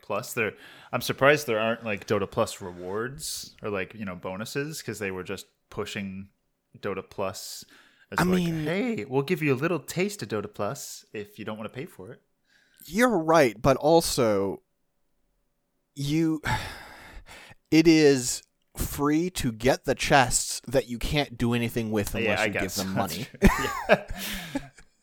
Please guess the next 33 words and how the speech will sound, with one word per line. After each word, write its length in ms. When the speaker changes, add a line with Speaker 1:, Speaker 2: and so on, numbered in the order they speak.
Speaker 1:
But, 100
like, 120
"Hey, 140
we'll 160
give 180
you 140
more 320
chests 560
that 160
you 100
can't 260
open 320
<laughs> 0
if 280
you, 100
unless 220
you 80
give 140
us 160
money 260
with 400
Dota 320
t-, 140
Plus." 500
Speaker 2:
Yeah, 300
yeah, 300
that, 220
that 180
would 120
have 160
made 180
sense. 460
Um, 480